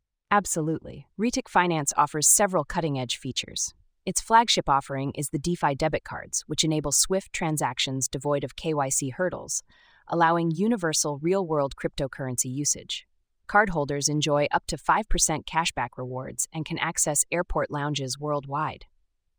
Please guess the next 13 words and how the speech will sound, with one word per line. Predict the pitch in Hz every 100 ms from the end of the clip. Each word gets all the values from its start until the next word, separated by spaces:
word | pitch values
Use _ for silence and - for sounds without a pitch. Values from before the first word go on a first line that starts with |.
| -
Another | 196 247 240
feature | - 151 - 147
is | - 147
the | 160 -
A | 175
I | 170 160
lending | 156 151 160 147
module, | 127 113 104 - - - _
which | 151 -
detects | - 151 175 - -
the | 151
most | 147 151 -
profitable | - 147 - 214 240 247